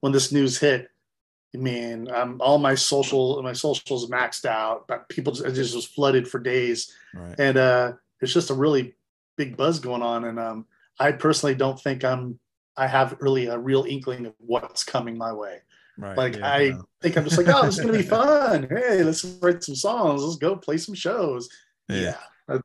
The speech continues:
Speaker 1: something <laughs> that's gonna come and be like, "You ready?"
Speaker 2: Yeah.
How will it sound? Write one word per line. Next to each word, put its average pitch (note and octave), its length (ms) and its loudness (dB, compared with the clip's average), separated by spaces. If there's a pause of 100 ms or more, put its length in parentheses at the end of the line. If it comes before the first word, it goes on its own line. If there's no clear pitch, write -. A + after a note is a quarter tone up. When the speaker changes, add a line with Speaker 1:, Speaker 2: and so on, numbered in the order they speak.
(340)
Speaker 1:
something C#3+ 300 2
<laughs> D3 40 2
that's D#3 180 2
gonna E3 200 4
come D3+ 240 0
and C3 80 -8
be C3+ 80 2
like, - 160 -6 (760)
"You C3+ 60 -6
ready?" E3 340 6 (180)
Speaker 2:
Yeah. F#3 160 -2